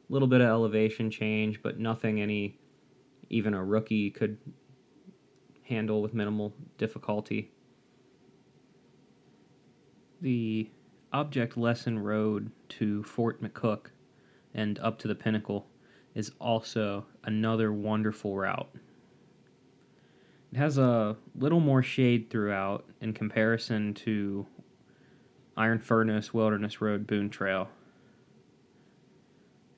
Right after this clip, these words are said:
And it features a lot of the same plant life. But there are a few road crossings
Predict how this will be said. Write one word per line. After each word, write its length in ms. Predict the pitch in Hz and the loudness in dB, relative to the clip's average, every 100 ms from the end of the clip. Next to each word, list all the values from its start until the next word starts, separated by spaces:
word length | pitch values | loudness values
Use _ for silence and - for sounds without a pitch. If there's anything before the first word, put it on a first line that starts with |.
| _ | _
And 180 | 110 104 | -4 -2
it 140 | 104 - | -4 2
features 480 | 131 127 127 113 | 4 6 4 2
a 60 | 110 | 2
lot 180 | 107 107 | 2 2
of 40 | |
the 60 | 107 | -2
same 240 | - 101 | -6 -8
plant 360 | 104 123 117 - | -4 -2 -2 -2
life. 440 | 101 98 - - - - _ _ _ _ _ _ _ _ _ _ _ _ _ _ _ 127 | -2 -2 -6 -16 -20 -20 _ _ _ _ _ _ _ _ _ _ _ _ _ _ _ 0
But 240 | 120 - | 0 2
there 220 | 120 117 | 2 4
are 260 | 110 110 104 | 4 4 0
a 60 | 110 | -4
few 420 | - 131 131 135 | -6 0 2 2
road 340 | 113 113 110 | 2 2 2
crossings 760 | 110 104 104 - 104 98 98 | 0 -2 -2 -4 -6 -6 -10